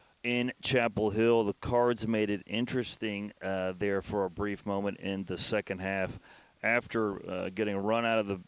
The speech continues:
the arena in the first half, down forty-six twenty-nine, the Cards did battle back, uh, cut the deficit to five at just fifty-five to fifty with about twelve and a half minutes to go. Um, and then from there, it was basically all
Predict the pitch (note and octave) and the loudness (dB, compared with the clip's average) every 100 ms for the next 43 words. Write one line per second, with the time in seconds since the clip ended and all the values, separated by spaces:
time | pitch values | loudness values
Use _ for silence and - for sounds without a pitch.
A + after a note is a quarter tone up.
0 | - G#2 G#2 F#2+ G2 A#2 A#2 G2 F#2 - | -4 0 2 4 2 2 0 -2 -4 -2
1 | A2 G#2+ - A2 G#2+ G2+ A2 G2+ F#2+ G#2 | 0 0 0 0 0 0 -2 -2 -2 0
2 | G#2 F#2+ G2+ F#2+ - G2+ F#2+ F#2 G2 G2+ | 0 0 -4 -4 -6 -4 -4 -4 -4 -4
3 | G2+ F#2+ - - _ F#2 - A2 G#2 G2+ | -6 -10 -16 -20 _ -14 -2 2 2 0
4 | - F2 A2 A2+ D3+ G3+ E3 C#3+ A2 G2+ | -6 -6 0 2 4 4 4 4 4 0
5 | G2+ A#2 - - G2 F2 - - - _ | 0 -4 -8 -6 -4 -4 -6 -16 -20 _
6 | - B2 - G#2 A#2 A2+ G#2+ - A2 G2+ | 0 0 0 2 2 2 0 0 -2 -6
7 | - G#2 A2 A#2+ G#2+ F#2+ G2+ F#2+ - - | -2 0 2 2 0 0 -2 -2 -4 0
8 | A2+ - B2+ - A#2 A2+ A2+ G2+ F#2 - | 0 0 -4 0 0 2 0 -2 -6 0
9 | A2+ G#2+ G2+ F#2+ F#2+ F#2 F2+ F2 - - | 0 0 -4 -2 -2 -2 -2 -2 -2 0
10 | G2+ G2+ F#2+ F#2 F2+ F#2 F#2 - F#2+ G2+ | 2 2 0 -4 -4 -4 -4 -4 0 2
11 | G2+ G2 - - E2 G2+ G#2 G2+ G#2 - | 0 -2 -2 -4 2 6 6 6 4 -2
12 | - - - - - G2+ G2 G2 A2 G#2+ | -18 -20 -20 -12 0 2 2 0 0 0
13 | G2+ A2+ A2 G#2+ A2 G2+ G2 G2 G2 G2+ | 4 4 4 0 -2 0 0 2 2 2
14 | G2 E2+ G2+ G2 - G2 G2 F2+ F#2+ F#2+ | 0 0 0 0 0 -2 0 2 4 4
15 | F2+ | 2